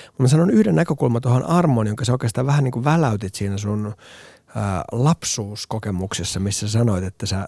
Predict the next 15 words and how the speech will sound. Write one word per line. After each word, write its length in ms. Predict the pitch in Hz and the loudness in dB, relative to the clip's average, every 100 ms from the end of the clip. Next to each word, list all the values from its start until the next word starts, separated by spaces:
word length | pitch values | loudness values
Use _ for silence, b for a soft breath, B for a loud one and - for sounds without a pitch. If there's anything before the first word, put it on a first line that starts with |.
| - | -8
tota, 320 | 98 - 90 - | -10 -8 -10 -6
tunsit, 400 | - 143 123 95 | 0 0 0 -6
että 180 | 101 - - | -10 -12 -2
taakat 400 | 143 127 101 90 | 0 0 -4 -6
häviävät. 560 | 104 98 90 64 55 - | -4 -4 -6 -10 -12 -10
Koska 280 | 107 - 139 B B B B B B B - _ - | -4 -4 -6 B B B B B B B -20 _ 0
mun 160 | 175 | 4
mielestä 220 | 226 185 - | 4 2 0
se 100 | 165 | 0
niin 120 | 156 | 2
kuin 260 | 151 147 - _ _ _ - | 2 0 -2 _ _ _ -4
armon 500 | 170 196 165 117 107 | 0 2 2 2 2
ihanuus 680 | 165 160 120 101 101 107 - | 2 4 2 0 -6 -10 -8
on 140 | 107 107 | -8 -4
tää 340 | 160 135 101 | -2 0 -2